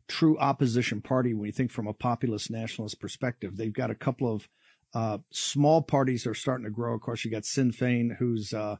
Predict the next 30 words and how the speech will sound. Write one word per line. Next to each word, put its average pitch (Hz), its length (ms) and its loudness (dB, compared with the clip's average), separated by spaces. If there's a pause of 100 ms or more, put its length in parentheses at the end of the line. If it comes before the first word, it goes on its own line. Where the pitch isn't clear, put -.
(420)
the 117 80 0
political 131 400 2
arm, 120 300 0
or 120 80 -6
the 110 140 -2
I 117 180 2
R 113 180 0
A, 131 180 4
who 123 120 0
are 113 80 4
more 123 240 6
and 123 80 8
more 117 160 4
taking 127 460 0
on 117 340 -4 (340)
a 117 80 2
nationalistic, 113 840 -2 (380)
uh, 104 120 0
bent. 127 320 0
You've 110 140 -2
got 120 120 2
a 113 60 -2
couple - 260 -2
of 110 80 -2
small 120 300 0
parties, 117 420 -2
one's 120 220 -2
kind 120 180 -2
of 104 100 -8
Trump-inspired, 113 960 -2